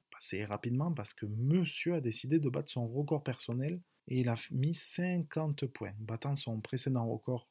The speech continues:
quarante-sept qu'il avait égalisé quelques jours avant contre le Jazz, s'il vous plaît. Contre Rudy Gobert, double défenseur de l'année. Le petit pote, il nous a fait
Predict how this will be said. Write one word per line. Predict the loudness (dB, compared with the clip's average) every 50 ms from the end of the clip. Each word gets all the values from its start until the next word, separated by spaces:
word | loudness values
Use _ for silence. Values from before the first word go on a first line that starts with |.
| _ _
quarante-sept | -6 -4 -2 -2 -2 -2 -2 -2 -2 -2 -2 -4 _ _ _ _ _ _ _ _ _ _ _ _
qu'il | 0 2 4
avait | 4 4 4 2 2 2
égalisé | 4 4 4 4 4 2 0 0 0 0 0 -2 -4
quelques | -4 -2 0 2 2 0 2 2 2
jours | 2 2 2 2
avant | 2 2 2 0 0 -2 -4 -4
contre | -2 0 0 0 0 2 4
le | 4 4 4
Jazz, | 2 0 0 -2 -4 -10 -10
s'il | -8 -6 -2 0 0
vous | 0 -2
plaît. | -2 -4 -6 -8 -8 _ _ _ _
Contre | 4 4 4 4 2 0 0
Rudy | 0 0 0 0 0
Gobert, | 2 2 2 2 0 -2 -2 -4 -4 0
double | 2 4 6 6 6 6
défenseur | 6 4 2 0 0 2 2 2
de | 2
l'année. | 2 0 -2 -4 -8 _ _ _ -8
Le | -8
petit | -4 -2 -2
pote, | 2 2 2 2 2 2
il | 2 2
nous | 2 0
a | 0
fait | 0 -2 -2